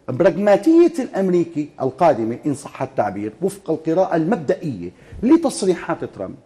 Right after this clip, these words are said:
مع القدرة في الصمود وإدارة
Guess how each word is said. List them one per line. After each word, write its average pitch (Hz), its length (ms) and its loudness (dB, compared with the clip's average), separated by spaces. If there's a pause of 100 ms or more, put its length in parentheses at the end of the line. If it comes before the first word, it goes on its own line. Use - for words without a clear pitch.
(540)
مع 135 280 0 (520)
القدرة 143 600 2 (720)
في - 60 -6
الصمود 139 800 -2 (280)
وإدارة 127 500 2